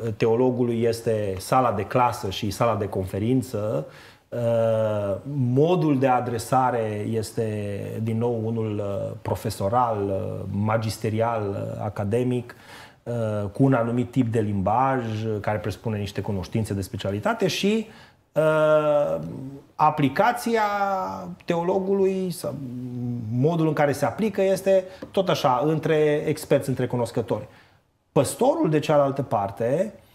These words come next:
uh, are un cadru de alt tip. Uh, el trebuie să fie un hermeneut și al Scripturii și al culturii, dar el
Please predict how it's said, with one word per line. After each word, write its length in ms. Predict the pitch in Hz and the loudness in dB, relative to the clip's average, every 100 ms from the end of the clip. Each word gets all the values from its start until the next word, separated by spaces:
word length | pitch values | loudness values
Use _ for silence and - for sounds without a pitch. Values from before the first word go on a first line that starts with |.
| - - _ - | -20 -20 _ -2
uh, 800 | 147 147 143 139 139 135 139 156 139 - _ - | 2 4 4 4 2 0 -2 -4 -8 -18 _ 0
are 240 | 175 180 | 2 4
un 140 | 185 | 4
cadru 640 | 180 170 175 180 180 175 170 165 160 160 151 147 - - | 4 2 4 2 2 2 -2 -2 -2 -4 -6 -12 -20 -18
de 200 | - 135 | -4 2
alt 240 | 170 180 - | 4 4 2
tip. 340 | 127 107 - | 0 -2 -6
Uh, 80 | 123 113 113 110 113 117 117 | -4 -4 -4 -6 -8 -10 -2
el 240 | 127 127 | 2 2
trebuie 240 | 160 190 | 4 2
să 100 | - | 2
fie 140 | 156 151 | 2 2
un 120 | 135 | 4
hermeneut 680 | 123 123 120 104 98 135 - - _ _ | 2 2 2 2 2 0 -4 -20 _ _
și 200 | - - | -4 2
al 260 | 127 131 110 - - _ | 4 4 0 -6 -12 _
Scripturii 560 | - - 131 - 143 117 | -10 0 2 4 4 4
și 120 | - | 2
al 140 | 131 | 2
culturii, 640 | 127 127 110 117 127 185 - - - _ _ _ | 2 0 0 0 0 -2 -6 -20 -20 _ _ _
dar 240 | 165 143 147 | 2 4 6
el 180 | 190 | 4